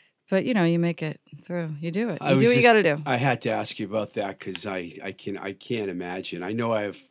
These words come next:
Speaker 2: f-, some of my friends in food business have really struggled, you know, 'cause you can do to-go and takeout and all that. But, uh,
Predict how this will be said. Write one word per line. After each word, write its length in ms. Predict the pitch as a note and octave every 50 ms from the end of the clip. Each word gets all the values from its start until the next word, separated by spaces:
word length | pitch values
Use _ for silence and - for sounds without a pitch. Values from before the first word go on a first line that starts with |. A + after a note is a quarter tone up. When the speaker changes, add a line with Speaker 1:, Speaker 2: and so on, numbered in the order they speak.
| - - A2+ -
Speaker 2:
f-, 240 | - - - - C3
some 240 | - - D#3+ C#3+ C3+
of 100 | C#3 C3
my 140 | A#2+ A2+ A2
friends 460 | - - - B2+ A#2+ B2 A2+ - A2+
in 100 | G#2+ F#2+
food 460 | - - - B2+ B2 B2 B2 G#2+ -
business 720 | - G#2+ G2 F2+ - F#2 F#2+ F2+ F2 - - - - - _ _ _ _ _ _ _ -
have 180 | G2 F2+ F2+ G2
really 280 | G#2 G2+ G2 G2 F#2 E2
struggled, 680 | - - - F#2+ F#2 F#2 F#2 - F#2 E2 D2+ - -
you 60 | F2+
know, 280 | E2 E2 E2 F2 - - _ _ - - - _ -
'cause 200 | - B2 A2 A#2+
you 80 | C#3+
can 160 | C#3 E3 D3 C3+
do 260 | - C#3+ C#3 B2+ A#2
to-go 640 | - - A#2 G2 - A#2+ A2 G#2+ G#2+ A2 A2 G#2+ G2+
and 120 | F2+ F2
takeout 520 | - - A2+ G#2+ G2+ - - F#2+ F2+ F2+
and 100 | F#2 F#2
all 200 | F#2+ F2+ E2+ E2+
that. 320 | E2+ F#2 F#2+ F#2 F2 E2 - -
But, 260 | - E2 D#2+ D#2+ D#2 _ _ _ _ _ _ _ _ _ - - - _ -
uh, 180 | - A#1+ -